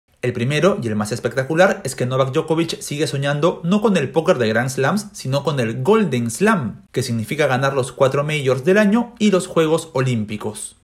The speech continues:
Ya se impuso en Australia, en Roland Garros, y ahora va por su sexta corona en Wimbledon, buscando su Grand Slam número veinte para empatar a Rafa Nadal y a Roger Federer. No le debuta hoy a partir de las siete y media de la mañana frente al británico Jack Draper,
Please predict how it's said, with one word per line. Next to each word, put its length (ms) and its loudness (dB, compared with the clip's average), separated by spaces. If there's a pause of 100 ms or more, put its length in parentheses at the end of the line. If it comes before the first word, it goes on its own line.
(160)
Ya 120 2
se 120 -2
impuso 320 -2
en 100 -4
Australia, 640 2
en 100 -6
Roland 300 0
Garros, 360 2
y 120 -6
ahora 200 4
va 220 4
por 180 -4
su 80 -6
sexta 420 -2
corona 420 2
en 180 -4
Wimbledon, 540 2
buscando 340 -4
su 100 -4
Grand 220 0
Slam 260 -2
número 280 4
veinte 300 4
para 280 2
empatar 540 2
a 80 -4
Rafa 300 0
Nadal 420 0
y 100 -6
a 80 0
Roger 420 2
Federer. 680 -2 (280)
No 220 2
le 100 4
debuta 380 2
hoy 240 4
a 80 -2
partir 300 -2
de 80 0
las 160 -2
siete 180 -2
y 40 -2
media 180 0
de 80 2
la 100 0
mañana 320 -2
frente 260 -2
al 100 0
británico 540 0
Jack 220 -2
Draper, 520 0